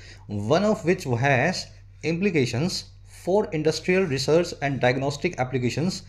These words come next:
that are impossible to overstate। कह रहे हैं, इन चार फीचर्स में से एक फीचर जो है, उसकी ऐसी इम्प्लीकेशंस हैं, उसकी बड़ी-बड़ी इतनी, अ,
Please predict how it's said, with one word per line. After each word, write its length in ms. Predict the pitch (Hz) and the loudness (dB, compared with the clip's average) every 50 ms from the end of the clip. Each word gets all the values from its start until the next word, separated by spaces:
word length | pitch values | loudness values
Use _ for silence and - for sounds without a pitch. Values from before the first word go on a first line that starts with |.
| - - - - - 101 | -20 -20 -20 -18 -14 -12
that 360 | 92 90 120 131 151 175 185 - - 123 | -6 0 2 2 4 2 0 -2 -2 0
are 160 | 127 143 139 135 131 | 2 2 2 0 -2
impossible 500 | 123 120 - 113 113 - 123 113 113 104 - | -4 0 0 0 0 0 0 0 0 0 2
to 140 | 151 196 214 - - - - - - - | 0 0 0 -2 -6 -20 -20 -14 -6 -2
overstate। 500 | 127 127 127 123 - - - - - - - - - - - - - - - - - - - | -2 0 0 -2 -4 -6 -10 -12 -12 -14 -16 -16 -18 -20 -20 -20 -20 -20 -20 -20 -12 -4 0
कह 80 | 165 165 | 2 4
रहे 100 | 190 208 | 4 4
हैं, 60 | 214 | 2
इन 60 | 214 | 0
चार 400 | 208 - - 165 170 196 208 202 | -2 2 4 4 4 6 4 2
फीचर्स 460 | 190 - 190 180 175 - 180 165 - | 0 0 -2 -2 0 -2 -2 -2 0
में 140 | 175 170 170 | 0 0 0
से 300 | 165 - 190 180 - - - | 2 2 0 0 0 -2 0
एक 240 | 165 175 180 175 - | 2 2 2 0 -2
फीचर 360 | - 160 156 147 170 170 160 | -2 -2 -2 2 2 2 4
जो 180 | 147 160 151 | 4 4 4
है, 440 | 135 123 143 165 147 98 82 - - - - - - - - | 4 4 4 2 2 2 -2 -4 -12 -20 -20 -20 -20 -16 -10
उसकी 460 | - 151 - - - 196 190 - - - | -8 -8 -8 -6 -2 -2 -2 -2 -2 -2
ऐसी 260 | 123 135 - - 202 | -2 -2 0 0 -2
इम्प्लीकेशंस 800 | 190 - 143 147 147 147 175 175 156 156 147 143 143 135 127 131 | -2 -2 -2 -4 -2 0 0 2 2 2 0 0 -2 -4 -2 0
हैं, 140 | 143 170 185 | 0 0 -2
उसकी 320 | - 147 139 - - 180 | -2 -6 -6 -4 -2 -2
बड़ी-बड़ी 440 | 165 127 123 143 160 165 156 160 170 | 0 2 2 2 4 4 4 4 2
इतनी, 400 | 165 127 139 135 143 175 214 233 | 2 0 -4 -4 -2 0 0 0
अ, 880 | 226 - - - - - - - - - - - 127 147 160 165 170 175 | -2 -4 -14 -20 -20 -20 -20 -20 -20 -16 -8 -2 0 4 4 4 4 4